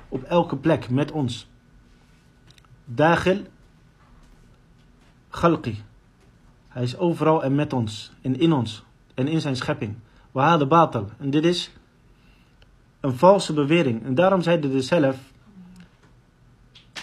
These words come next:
ten tijde van het verschijnen van deze secte, ze zeiden bijvoorbeeld: "Wa laysa hauna." Hè, en niet zoals Allah hier is. Of ze zeiden:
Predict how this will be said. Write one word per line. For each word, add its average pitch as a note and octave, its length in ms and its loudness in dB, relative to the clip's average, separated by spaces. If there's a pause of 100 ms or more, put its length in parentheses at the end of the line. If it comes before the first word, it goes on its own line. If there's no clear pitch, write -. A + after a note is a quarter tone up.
(120)
ten D3 140 0
tijde F3+ 280 4
van D#3 120 0
het C3+ 100 -2
verschijnen D#3+ 400 -2
van C#3 140 -2
deze C#3 400 -2 (1160)
secte, E3 600 -2 (1700)
ze - 200 -2
zeiden F3 440 4 (420)
bijvoorbeeld: D3 600 0 (500)
"Wa C#3 120 0
laysa D#3+ 260 2
hauna." C3+ 500 0 (760)
Hè, C#3+ 140 -4
en D#3 200 -2
niet D#3+ 160 0
zoals C#3 180 -2
Allah C#3+ 280 2
hier D#3 220 4
is. - 360 -8 (640)
Of B2+ 100 -10
ze D3 140 0
zeiden: E3+ 420 2